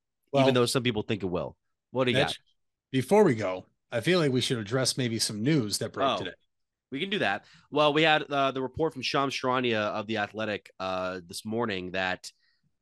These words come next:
Speaker 2: what is this right here? Kyrie Irving is trying to persuade LeBron James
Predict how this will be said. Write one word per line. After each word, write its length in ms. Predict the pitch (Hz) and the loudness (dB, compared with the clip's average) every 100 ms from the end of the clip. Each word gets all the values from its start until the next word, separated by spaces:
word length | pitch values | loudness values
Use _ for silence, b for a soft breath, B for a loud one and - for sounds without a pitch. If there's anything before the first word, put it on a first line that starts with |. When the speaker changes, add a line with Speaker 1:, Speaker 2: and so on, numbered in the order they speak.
| _ _ - | _ _ -6
Speaker 2:
what 120 | 120 | -4
is 40 | 87 | -4
this 120 | 85 | -4
right 120 | 87 | -6
here? 220 | 87 82 | -4 -8
Kyrie 480 | - - 139 185 196 | -8 0 4 6 4
Irving 600 | - 147 113 95 87 90 - | 4 2 4 2 0 -4 -6
is 180 | 104 - | -6 -4
trying 320 | - 127 131 | 0 2 2
to 60 | 123 | 2
persuade 800 | - 107 - - 107 131 143 151 | -4 -6 -4 -2 2 2 4 2
LeBron 500 | 123 98 117 123 107 | 0 2 2 2 0
James 800 | 107 107 90 80 80 - - | 0 0 0 -4 -6 -6 -8